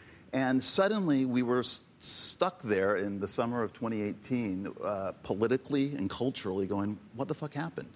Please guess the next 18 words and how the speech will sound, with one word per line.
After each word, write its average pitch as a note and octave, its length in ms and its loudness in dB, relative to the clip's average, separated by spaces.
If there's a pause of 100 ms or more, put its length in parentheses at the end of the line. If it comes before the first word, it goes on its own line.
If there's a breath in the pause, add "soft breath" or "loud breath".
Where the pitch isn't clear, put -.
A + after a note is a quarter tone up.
(120)
How C3 120 0
did D3+ 100 -4
this C#3 100 -4
happen D3 320 -2
to C#2 140 -10
us?" - 160 -10 (320 loud breath)
And B2+ 140 4
that's E3+ 240 0
really C3 180 4
what G2 160 -2
the G#2 80 0
book F#2 180 -2
is F#2 60 -8
about. F2 300 -2
It's - 80 -6
about G2+ 180 -2
the G#2 60 -4
trajectory A2 720 0